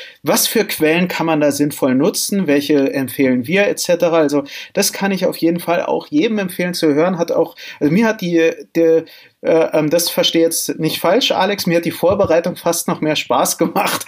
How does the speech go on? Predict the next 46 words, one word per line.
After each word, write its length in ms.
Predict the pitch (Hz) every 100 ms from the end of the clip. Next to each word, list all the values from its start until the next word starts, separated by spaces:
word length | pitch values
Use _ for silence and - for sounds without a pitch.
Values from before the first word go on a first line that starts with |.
| 285
<laughs> 120 | -
als 160 | - 147
das 120 | 147
eigentliche 460 | 156 160 156 139 147
Gespräch. 580 | 139 - 135 165 226 - - -
Also 260 | 156 147 160
weil 120 | 160
das 160 | 175 -
war 120 | 180
so 120 | 190
ein, 240 | 175 170 165 -
ähm, 400 | 170 156 156 151 -
insgesamt 460 | 185 - 165 160 170
so 100 | 165
ein 80 |
spannendes 520 | - - 151 180 170 143
Sammeln 560 | 131 151 185 185 180
von, 420 | 180 170 156 156 - -
ähm, 720 | 151 147 143 139 139 139 147 151
von 260 | - 143
unterschiedlichen 760 | - 170 175 - 170 160 - 143
Quellen, 400 | - 147 170 160
die 120 | 113
man 160 | 117 117
nutzen 280 | 117 -
kann. 140 | 110 120
Und 80 | 127
ich 80 |
fand 240 | - 147 143 - - -
das 180 | 151 -
wahnsinnig 460 | 254 190 190 165 160
inspirierend 680 | 156 - 151 135 156 170
dann 160 | 156 151
auch. 340 | - 143 139 -
Ähm, 340 | 147 131 131 123
wir 600 | 135 131 127 135 135 123
führen 240 | - 135
ja 100 | 139
dann 160 | 135 135
immer 500 | 135 131 123 120 -
auch 340 | 127 - - _ _ - -
wir 100 | 135
bereiten 360 | - 120 131
ja 120 | 139 135
immer 220 | 131 127
die, 480 | 123 120 117 117